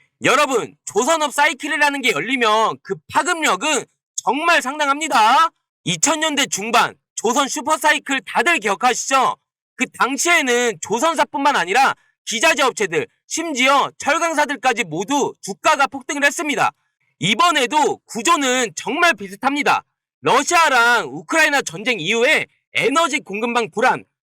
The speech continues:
글로벌 해운 물류 불안정, 여기에 아이엠오 규제까지 겹치면서 선박 발주가 본격적으로 늘고 있어요. 그리고 발주가 늘어나면 조선 삼 사가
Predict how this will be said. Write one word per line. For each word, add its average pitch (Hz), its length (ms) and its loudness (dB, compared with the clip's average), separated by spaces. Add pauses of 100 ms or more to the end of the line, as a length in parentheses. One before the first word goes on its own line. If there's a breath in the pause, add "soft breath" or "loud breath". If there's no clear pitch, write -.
글로벌 302 460 0
해운 277 300 -2
물류 208 300 -4
불안정, 202 520 -2 (360)
여기에 240 540 2 (100)
아이엠오 285 520 0
규제까지 247 500 -4
겹치면서 202 760 0
선박 294 360 -2
발주가 208 580 -2 (300)
본격적으로 277 680 -2
늘고 185 280 -6
있어요. 147 400 0 (480)
그리고 262 580 0
발주가 277 560 0
늘어나면 226 600 0 (240)
조선 277 340 0
삼 294 220 -6
사가 294 420 2